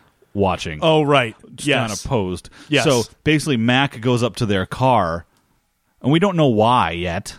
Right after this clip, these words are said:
Speaker 2: No.
Speaker 1: But basically he has to detain Simmons.
Speaker 2: Right.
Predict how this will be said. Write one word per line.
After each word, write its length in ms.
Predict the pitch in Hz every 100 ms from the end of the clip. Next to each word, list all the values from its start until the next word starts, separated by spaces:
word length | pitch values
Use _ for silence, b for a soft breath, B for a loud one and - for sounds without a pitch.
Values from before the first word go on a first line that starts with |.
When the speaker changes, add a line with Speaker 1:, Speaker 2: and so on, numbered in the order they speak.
| -
Speaker 2:
No. 340 | 143 139 117 139
Speaker 1:
But 180 | 135 120
basically 300 | 147 147 160
he 160 | 127 143
has 320 | 170 165 -
to 160 | 170 143
detain 680 | 120 123 - 131 127 110
Simmons. 680 | 104 - 127 101 71 50 - _ -
Speaker 2:
Right. 260 | 135 87